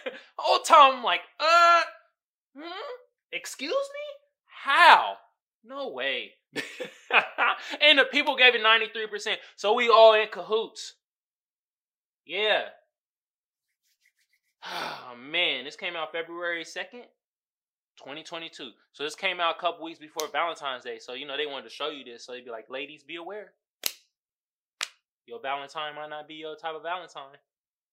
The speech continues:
He might have some enemies that you might need to help out and give him some money." <sighs> Enemies. Nigga. <laughs> Anyway, this was produced by Bernadette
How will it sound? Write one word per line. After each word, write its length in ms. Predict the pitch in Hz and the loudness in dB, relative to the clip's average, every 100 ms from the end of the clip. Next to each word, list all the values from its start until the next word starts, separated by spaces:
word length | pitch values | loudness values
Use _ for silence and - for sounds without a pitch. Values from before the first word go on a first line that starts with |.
| _ | _
He 80 | 131 | -20
might 200 | 143 139 | -14 -8
have 160 | 151 | -8
some 140 | 156 165 | -8 -14
enemies 420 | 180 170 160 160 | -16 -14 -16 -12
that 140 | 165 160 | -12 -10
you 60 | |
might 180 | 170 165 | -12 -14
need 120 | 165 | -14
to 100 | 170 | -18
help 260 | 170 180 180 | -16 -14 -6
out 220 | 208 175 - _ _ | -4 -4 -10 _ _
and 140 | - 117 | -20 -18
give 160 | 127 | -14
him 120 | 147 156 | -12 -10
some 180 | 180 | -10
money." 240 | 180 214 180 _ _ _ _ _ _ _ _ _ _ _ _ _ | -10 -10 -14 _ _ _ _ _ _ _ _ _ _ _ _ _
<sighs> 1300 | - - - _ _ _ _ _ _ _ _ _ _ | -18 -18 -20 _ _ _ _ _ _ _ _ _ _
Enemies. 640 | 117 101 90 85 82 _ _ _ _ _ | -20 -20 _ _ _ _ _ _ _ _
Nigga. 400 | 254 226 220 214 _ _ - | -20 -16 -14 -14 _ _ -6
<laughs> 80 | - - 640 - - - - - - | -2 8 8 8 4 -2 -16 -20 -2
Anyway, 360 | 359 349 320 240 - - | 0 6 6 6 0 -2
this 180 | 247 302 | -2 0
was 140 | 294 | -6
produced 480 | 240 240 240 262 208 | -8 -8 -8 -10 -4
by 200 | 196 175 - - _ _ _ | -2 -2 -4 -16 _ _ _
Bernadette 720 | 190 240 277 269 294 302 - | 2 4 4 2 2 0 -8